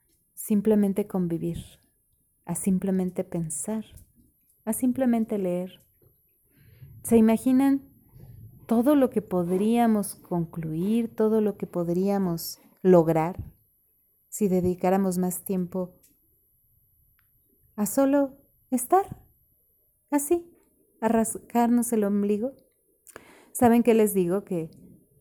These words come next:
Sócrates, que Platón, Aristóteles, Pitágoras, Diógenes, por supuesto, dedicaban mucho tiempo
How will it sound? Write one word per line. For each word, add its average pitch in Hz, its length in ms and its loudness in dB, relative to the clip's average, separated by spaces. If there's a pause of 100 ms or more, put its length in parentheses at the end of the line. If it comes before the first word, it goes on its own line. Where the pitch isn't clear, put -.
(160)
Sócrates, 180 1200 -4
que 156 580 -12 (400)
Platón, 190 720 0
Aristóteles, 160 1400 -8 (400)
Pitágoras, 175 1040 -6 (540)
Diógenes, 220 480 4
por 160 140 -10
supuesto, 190 600 -6 (840)
dedicaban 233 540 2
mucho 349 600 2 (240)
tiempo 208 520 -2